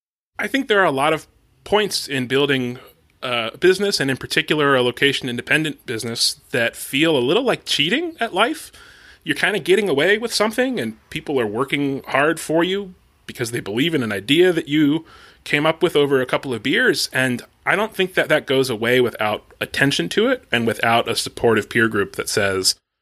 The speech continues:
"You are good enough for this."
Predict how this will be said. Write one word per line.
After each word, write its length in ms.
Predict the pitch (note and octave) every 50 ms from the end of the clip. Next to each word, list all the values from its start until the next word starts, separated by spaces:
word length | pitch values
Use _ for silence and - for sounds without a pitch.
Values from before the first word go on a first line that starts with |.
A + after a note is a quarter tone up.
| _ _ _ _ _
"You 260 | - A2+ G#2+ G#2+ G2+
are 240 | G#2 G2+ G2+ G2+ G#2 - - - - - _ _ _ _ _ _ _ _ _ _ _ _ -
good 140 | - -
enough 220 | D4+ - - - -
for 160 | - - F#2+
this." 320 | - - - - - -